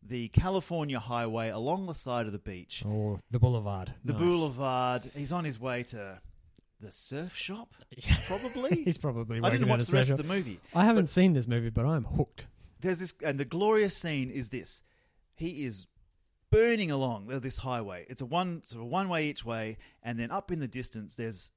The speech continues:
Speaker 1: this red light. And he's such a cool dude that we are watching him zooming towards the red light. He is not slowing down. He is doing a good clip, and just as he gets the red light, a millisecond before he hits the line,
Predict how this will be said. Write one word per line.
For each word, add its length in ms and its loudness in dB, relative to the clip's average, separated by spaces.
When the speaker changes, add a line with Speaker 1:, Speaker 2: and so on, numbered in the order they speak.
Speaker 1:
this 340 -10
red 380 -2
light. 440 -10
And 80 -2
he's 140 -6
such 200 -6
a 40 -10
cool 200 -4
dude 260 0
that 120 -6
we 180 -2
are 140 -2
watching 400 -2
him 100 -4
zooming 380 -2
towards 300 0
the 60 -6
red 180 -2
light. 260 -2
He 140 -2
is 120 -2
not 260 0
slowing 400 -2
down. 280 -6
He 240 -8
is 140 -10
doing 280 -4
a 60 -8
good 260 -6
clip, 320 -8
and 400 -6
just 340 -4
as 120 -10
he 200 -12
gets 220 -8
the 140 -10
red 220 -6
light, 240 -6
a 40 -8
millisecond 600 -4
before 400 -2
he 140 -6
hits 280 -8
the 140 -6
line, 460 -2